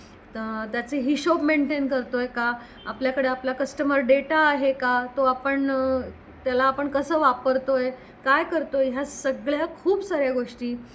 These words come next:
ह्या प्रत्येकाने बघणं गरजेचं आहे. आपल्याला असं वाटत असेल की ह्या गोष्टी खूप डिफिकल्ट आहेत, तर तसं नाही आहे. ह्या खूप छोट्या गोष्टी आहेत, पण ह्या करणं प्रत्येक बिझनेससाठी खूप गरजेचं असतं. आज, अ,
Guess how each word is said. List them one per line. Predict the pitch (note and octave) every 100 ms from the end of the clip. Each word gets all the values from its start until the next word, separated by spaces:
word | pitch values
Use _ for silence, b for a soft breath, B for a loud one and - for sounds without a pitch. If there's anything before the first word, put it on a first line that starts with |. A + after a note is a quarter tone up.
| B B
ह्या | A#3+
प्रत्येकाने | B3 B3+ B3 - C#4 C4+ C4+
बघणं | A#3 B3 C4 C4 C4+ A#3
गरजेचं | A#3 G#3+ A#3+ A3+
आहे. | A#3 A3+ A#3+ B3 B B B
आपल्याला | G#3+ B3+ B3+
असं | C4 C4+
वाटत | B3 B3
असेल | A#3+ A#3+ B3+ B3+
की | B3+
ह्या | A#3+
गोष्टी | B3 - C4 -
खूप | - D4 B3
डिफिकल्ट | C4+ C#4 B3+ B3+
आहेत, | B3 B3 B3 -
तर | A3 G#3
तसं | G#3 A#3 A3+
नाही | G#3 G3+ A#3+ A#3+
आहे. | A#3+ B3 B B B -
ह्या | G#3 G#3
खूप | C#4 -
छोट्या | B3+ G#3+ A#3+
गोष्टी | B3 B3+ - B3
आहेत, | A3+ A#3 C4 - - B B B3
पण | C#4+ D#4+ E4
ह्या | B3+ C4
करणं | B3+ B3 A#3 A#3+ B3
प्रत्येक | B3 B3+ - D#4+ E4 - - -
बिझनेससाठी | G3+ G#3+ G#3 A#3 A#3 A3+ G#3+ A#3 A#3+ A#3+ B B -
खूप | F4 G4
गरजेचं | D4 C4 A#3+ C4 A#3+
असतं. | A3 - - A3 A#3 B B B
आज, | G#3+ A3+ A#3+ A#3
अ, | A#3+ A#3 A#3 A3+